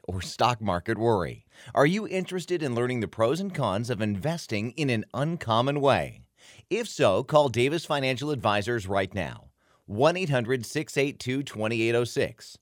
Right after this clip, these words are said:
When you call, Sean's team will send you the information that he promised during the show,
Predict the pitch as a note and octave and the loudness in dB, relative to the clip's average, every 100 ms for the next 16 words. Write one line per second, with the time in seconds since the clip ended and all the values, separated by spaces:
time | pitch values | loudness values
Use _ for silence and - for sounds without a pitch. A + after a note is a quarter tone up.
0 | _ - - A#2+ G#2 - D3+ A2 F#2 - | _ -12 -2 0 0 2 4 4 2 0
1 | C#3 D3+ D3+ B2+ B2+ B2 - C3 A#2 G#2+ | 0 0 -2 -6 -4 -6 -6 -6 -4 -4
2 | F#2 A2+ G#2+ A#2+ D3+ A#2 F#2+ G#2+ - A2+ | -2 -4 -4 -4 -4 -4 -4 -4 -4 -2
3 | B2 C3 A#2 C3 D#3 - A#2 F2+ | -2 -2 -4 -4 -6 2 4 4